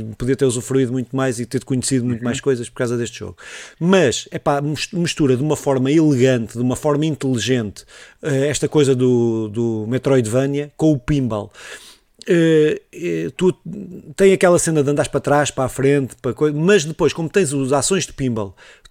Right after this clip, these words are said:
Speaker 1: eh, e o jogo funciona mecanicamente, é, tens a cena do pinball, que é, andas com o boneco para trás e para a frente, não tem salto, e depois tens duas tec-, tens duas teclas, uma para andar para trás e para a frente, uma, du-, depois duas teclas para fazer a cena do pinball, não é? Eh, uma de cada lado, da esquerda e da direita,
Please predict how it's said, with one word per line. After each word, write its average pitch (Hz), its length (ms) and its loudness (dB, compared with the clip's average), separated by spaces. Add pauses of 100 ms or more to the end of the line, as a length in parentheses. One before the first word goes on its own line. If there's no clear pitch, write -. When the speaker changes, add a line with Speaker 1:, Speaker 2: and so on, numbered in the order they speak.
(100)
Speaker 1:
eh, 143 240 4
e 180 120 2
o 185 80 4
jogo 208 240 2
funciona 185 520 0
mecanicamente, 170 720 0 (100)
é, 151 380 2 (220)
tens 160 240 0
a 147 80 4
cena 180 280 4
do 143 100 0
pinball, 110 260 -2
que 139 100 0
é, 104 200 -2
andas 185 240 2
com 147 120 -2
o 123 40 2
boneco 143 340 -2
para 135 100 -4
trás 143 220 0
e 120 60 -6
para 117 120 -2
a - 20 -6
frente, 151 240 -4
não 165 140 -4
tem 147 140 0
salto, 135 460 0 (380)
e 170 80 0
depois 202 340 6
tens 131 320 2
duas 175 240 2
tec-, 120 180 0
tens 143 140 -2
duas 170 160 2
teclas, 107 400 -4
uma 190 160 2
para 160 120 2
andar 151 120 0
para 135 120 -2
trás 120 180 -4
e 117 40 -8
para 123 120 -2
a - 20 -4
frente, 226 360 0 (760)
uma, 214 500 4
du-, 160 360 -4
depois 139 260 2
duas 220 220 4
teclas 135 380 0
para 160 220 2
fazer 156 300 2
a 143 40 2
cena 139 240 2
do 123 120 2
pinball, 226 340 2
não 131 100 0
é? 190 220 0
Eh, 110 220 0
uma 127 180 0
de - 80 -6
cada 117 160 -2
lado, 175 160 0
da 160 60 -4
esquerda 123 260 0
e 117 40 2
da 113 100 0
direita, 156 440 0